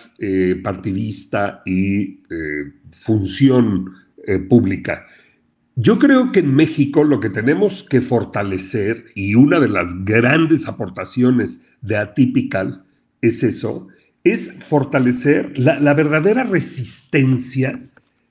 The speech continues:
este, está en la, en la sociedad civil. E-,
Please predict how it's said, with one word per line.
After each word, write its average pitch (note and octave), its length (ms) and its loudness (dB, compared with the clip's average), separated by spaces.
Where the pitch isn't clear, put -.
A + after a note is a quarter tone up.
este, - 680 2
está - 540 -2
en D#3 220 2
la, D#3 300 0
en C#3+ 160 4
la C#3 100 2
sociedad D3 520 -2
civil. F3+ 720 -2
E-, D#3+ 80 6